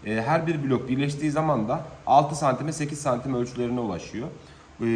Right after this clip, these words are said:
bu ürünü uygularken örnek veriyorum, burada bir büyük harfi seçiyoruz.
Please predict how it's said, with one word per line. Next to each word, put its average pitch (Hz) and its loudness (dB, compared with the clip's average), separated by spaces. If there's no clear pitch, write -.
bu 208 0
ürünü 190 4
uygularken 170 2
örnek 175 0
veriyorum, 104 -2
burada 151 2
bir 156 0
büyük 170 0
harfi 113 4
seçiyoruz. 151 -2